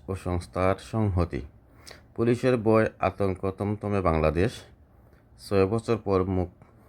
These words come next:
মুক্ত খালেদা জিয়া। শেষের পাতায় আছে, "প্রবাসীদের অধিকার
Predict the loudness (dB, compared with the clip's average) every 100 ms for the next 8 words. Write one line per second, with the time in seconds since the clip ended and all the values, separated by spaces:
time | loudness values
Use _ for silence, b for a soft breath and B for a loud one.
0 | -4 -2 -2 -4 -2 0 0 0 -2 -4
1 | -4 -8 -10 -20 -20 -20 _ -20 _ -20
2 | -20 _ _ _ -20 -20 -20 -20 -20 -20
3 | _ -20 -20 -20 -20 -20 -20 B B B
4 | B B -6 0 2 2 2 2 4 4
5 | 2 -4 -6 -2 -2 -2 0 0 2 -2
6 | -2 0 -2